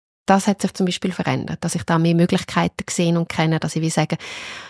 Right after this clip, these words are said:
ja, auch wenn's denn so wäre, ähm, ich wäre eher gewappnet dafür, weil ich mehr Hilfsmittel kenne oder mich besser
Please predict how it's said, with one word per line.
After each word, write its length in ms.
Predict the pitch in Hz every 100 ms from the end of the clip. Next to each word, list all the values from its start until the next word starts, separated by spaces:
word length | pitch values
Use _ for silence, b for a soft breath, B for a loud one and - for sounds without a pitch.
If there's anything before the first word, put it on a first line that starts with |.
| B
ja, 200 | - 240 208
auch 80 | 190
wenn's 220 | 190 -
denn 140 | 185
so 200 | 180 180
wäre, 360 | 160 175 185 160 - - -
ähm, 500 | 170 156 156 156 147 -
ich 180 | 175
wäre 200 | 170 165 165
eher 140 | 170
gewappnet 600 | 175 - 135 - - 175 185
dafür, 360 | - 151 185 165
weil 140 | 165
ich 80 | 160 - - -
mehr 280 | 175 175
Hilfsmittel 640 | 175 208 226 - 196 - 185
kenne 440 | - 165 160 143 -
oder 260 | 165 160
mich 260 | 160 160 -
besser 380 | 170 - -